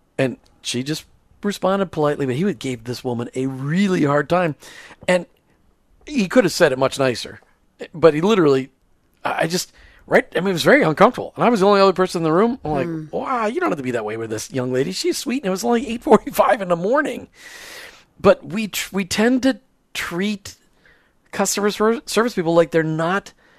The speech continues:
Speaker 1: creations of God, like they're not created in the image of God, like they're, these people are less, they have less worth.
Speaker 2: Yeah,
Speaker 1: So what
Speaker 2: and
Speaker 1: do we
Speaker 2: s-
Speaker 1: do with that?
Speaker 2: Well, I think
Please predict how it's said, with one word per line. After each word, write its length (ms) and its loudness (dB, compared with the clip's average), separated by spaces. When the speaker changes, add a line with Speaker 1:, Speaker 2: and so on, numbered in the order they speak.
Speaker 1:
creations 680 0
of 100 -2
God, 340 2
like 160 0
they're 100 0
not 280 -2
created 260 0
in 60 2
the 80 2
image 200 0
of 60 -8
God, 240 2
like 200 0
they're, 260 2
these 240 -4
people 380 0
are 340 2
less, 840 0
they 140 4
have 140 -2
less 240 4
worth. 560 2
Speaker 2:
Yeah, 360 4
Speaker 1:
So 120 0
what 80 6
Speaker 2:
and 20 6
Speaker 1:
do 40 4
we 60 2
Speaker 2:
s- 40 -6
Speaker 1:
do 120 2
with 140 2
that? 240 -4
Speaker 2:
Well, 220 10
I 120 2
think 400 2